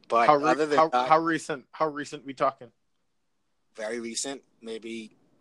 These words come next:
Speaker 1: the last year.
Speaker 2: Okay. Uh, if you don't mind saying, how old are you?
Speaker 1: I'm twenty-five.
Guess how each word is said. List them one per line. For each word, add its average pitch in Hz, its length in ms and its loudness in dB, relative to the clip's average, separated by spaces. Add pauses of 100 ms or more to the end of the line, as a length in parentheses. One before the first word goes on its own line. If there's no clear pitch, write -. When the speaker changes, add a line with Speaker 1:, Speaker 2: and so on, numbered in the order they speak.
Speaker 1:
the 110 100 -10
last 104 320 -8
year. 110 300 -6 (1400)
Speaker 2:
Okay. 123 260 -8 (480)
Uh, 120 400 6
if 143 200 -6
you 135 320 -4 (240)
don't 131 160 -2
mind 123 240 0
saying, 131 240 0
how 127 120 0
old 127 260 -2
are 123 140 2
you? 113 200 -6 (880)
Speaker 1:
I'm 127 120 -10
twenty-five. 127 640 -2